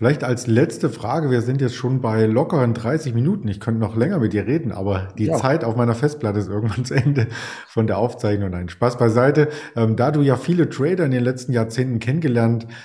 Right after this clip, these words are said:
Speaker 1: hast, würdest du dem jemanden, der neu sich in die Finanzmaterie einarbeitet, raten,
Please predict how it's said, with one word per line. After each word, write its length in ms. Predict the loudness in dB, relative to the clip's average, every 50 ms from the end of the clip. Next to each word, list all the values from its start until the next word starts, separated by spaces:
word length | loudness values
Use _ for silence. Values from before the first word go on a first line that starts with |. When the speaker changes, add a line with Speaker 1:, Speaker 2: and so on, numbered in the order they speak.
| -20 -8 _ 0 0
Speaker 1:
hast, 400 | 0 2 2 0 0 0 -2 -4
würdest 580 | -2 -2 0 2 2 2 2 2 -2 -6 -2 -2
du 80 | -2
dem 320 | 2 4 4 4 4 2 0
jemanden, 520 | 0 0 0 2 2 2 2 0 0 2
der 160 | 4 4 4
neu 380 | 4 4 2 4 4 2 2 0
sich 320 | 0 -4 -6 -4 -4 -6
in 120 | -4 -4 -4
die 100 | -4 -4
Finanzmaterie 800 | -2 -2 -2 -2 -2 -4 -2 -2 -2 -2 -2 0 0 2 2 0
einarbeitet, 800 | 0 -2 -2 -2 -2 -2 0 2 2 2 2 0 -4 -4 -2 0
raten, 460 | 2 4 4 2 2 0 -2 -2